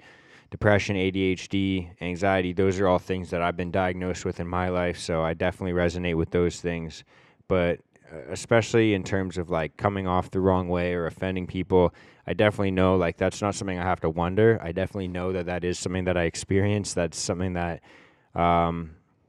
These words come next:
you know, I've dealt with in the past and I still deal with to this day. I can come off as quite offensive to some people in, in the ways that I say things. And, you know, um,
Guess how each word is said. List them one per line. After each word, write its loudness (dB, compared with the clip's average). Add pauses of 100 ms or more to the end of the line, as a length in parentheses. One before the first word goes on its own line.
(480)
you -2
know, 4
I've 2
dealt 8
with 4
in -4
the -2
past 2
and -2
I -4
still 0
deal -2
with -2
to -10
this -4
day. 2 (200)
I 0
can -6
come 2
off 2
as -2
quite 2
offensive -4
to -4
some -4
people 0
in, -2
in -6
the -2
ways 0
that 0
I -2
say -2
things. -4
And, -8 (600)
you -2
know, 2
um, -2